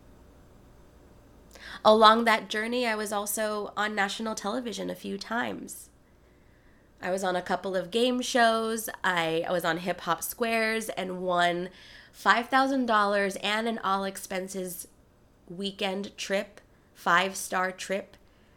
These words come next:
to Las Vegas, me plus one.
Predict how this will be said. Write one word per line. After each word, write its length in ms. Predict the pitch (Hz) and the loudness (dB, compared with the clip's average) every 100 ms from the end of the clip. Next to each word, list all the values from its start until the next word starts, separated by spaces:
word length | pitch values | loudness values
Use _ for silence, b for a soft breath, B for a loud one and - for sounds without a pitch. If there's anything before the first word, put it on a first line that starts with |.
| b - | b -6
to 140 | 185 | -2
Las 300 | 180 160 - | 0 -2 -6
Vegas, 760 | 165 160 - - 185 - - - _ _ _ | -8 -8 -6 -8 -8 -10 -12 -18 _ _ _
me 220 | 190 190 185 | -8 -6 -8
plus 380 | - 180 - | -8 -10 -10
one. 380 | 185 - - - | -8 -8 -8 -14